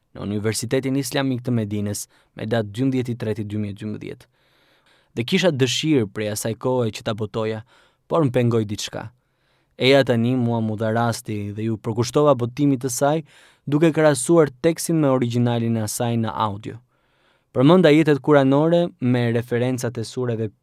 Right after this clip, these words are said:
përkatëse, cilësova libra nga ku janë marrë hadithe të përmendura në të dhe përmisova shprehje që kisha nevojë për përmirësim për shkak të trajtës së ligjërimit në mënyrë që t'i përshtaten gjuhës së shkruar. Pastaj,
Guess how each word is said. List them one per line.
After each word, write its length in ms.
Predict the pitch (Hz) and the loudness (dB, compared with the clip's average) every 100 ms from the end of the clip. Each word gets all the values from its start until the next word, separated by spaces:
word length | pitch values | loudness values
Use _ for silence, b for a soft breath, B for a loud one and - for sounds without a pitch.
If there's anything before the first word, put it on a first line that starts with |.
| - | -4
përkatëse, 560 | 147 139 110 98 123 104 b b - | -4 -4 -10 -6 -6 -6 b b -10
cilësova 400 | 127 120 143 120 | -6 0 2 2
libra 380 | 113 139 120 117 | 2 2 2 0
nga 140 | 110 107 | -2 -4
ku 140 | - | -2
janë 240 | 120 117 117 | -2 0 2
marrë 240 | 123 120 | 2 0
hadithe 380 | 123 123 127 123 | -4 -4 -4 -4
të 60 | 113 | -4
përmendura 540 | 120 117 131 147 139 135 | -2 0 2 2 4 2
në 120 | 131 123 | 2 0
të 100 | 147 139 | 2 4
dhe 80 | 127 b b _ | 2 b b _
përmisova 560 | 160 147 123 147 143 | 4 4 4 4 4
shprehje 460 | 127 - 143 156 170 - | 2 -2 0 2 2 -2
që 100 | 139 | -4
kisha 180 | 143 143 | -4 0
nevojë 400 | 131 123 127 143 131 | 0 2 4 4 2
për 80 | 123 | -2
përmirësim 500 | 120 120 - 139 143 | -2 -2 -2 -2 -2
për 140 | 131 117 | -2 -4
shkak 240 | 127 123 | -6 -4
të 80 | 113 - | -6 -2
trajtës 400 | 123 127 123 110 | 0 0 -4 -8
së 120 | 113 | -8
ligjërimit 580 | 110 120 117 123 147 143 b b b - | -4 -2 0 2 0 -2 b b b -8
në 100 | 135 | 0
mënyrë 300 | 139 170 170 | 2 2 0
që 80 | 147 | -2
t'i 120 | 147 | 0
përshtaten 600 | 143 123 - 151 147 139 120 | 0 0 2 2 2 -2 -2
gjuhës 320 | 135 131 123 | -4 -4 -8
së 80 | 123 | -10
shkruar. 420 | - 117 110 - - _ _ _ _ _ | -12 -12 -12 -14 -18 _ _ _ _ _
Pastaj, 460 | 113 - 143 160 | -6 2 2 2